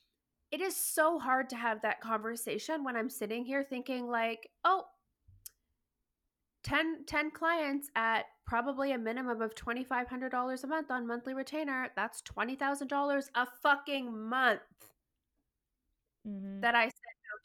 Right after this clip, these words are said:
Speaker 1: no to." Do you know how hard that is?
Speaker 2: But that is
Speaker 1: But what happens? Because it comes back to me, my reputation, what they tell other people, it, it,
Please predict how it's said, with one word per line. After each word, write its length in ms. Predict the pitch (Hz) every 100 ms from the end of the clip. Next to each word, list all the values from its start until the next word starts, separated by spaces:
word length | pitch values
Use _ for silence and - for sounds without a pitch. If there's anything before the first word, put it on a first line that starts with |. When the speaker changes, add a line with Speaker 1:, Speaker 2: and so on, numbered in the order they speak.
| -
Speaker 1:
no 60 |
to." 120 | 175 - _ _ _ _ _ _ _ _ _ _ _ -
Do 100 | 269
you 40 |
know 140 | 262 262
how 60 |
hard 280 | 262 240 240
that 160 | 269 330
is? 160 | 427 427 - _ _ _ _ _ _ _ _ _ _
Speaker 2:
But 160 | 233 233
that 220 | 226 226
is 140 | 240
Speaker 1:
But 100 | 254
what 100 | 233
happens? 800 | 262 262 - - _ - - - -
Because 260 | 240 254 254
it 80 |
comes 240 | 254 247 247
back 240 | 262 262
to 120 | 262 233
me, 380 | 220 226 285 311
my 280 | 220 196 277
reputation, 800 | 269 254 247 - 180 - 208
what 180 | 202 185
they 160 | 196 277
tell 220 | - 262
other 240 | 196 254 294
people, 560 | 220 - 170 117 233 - - - - _
it, 160 | 226 220 -
it, 200 | 214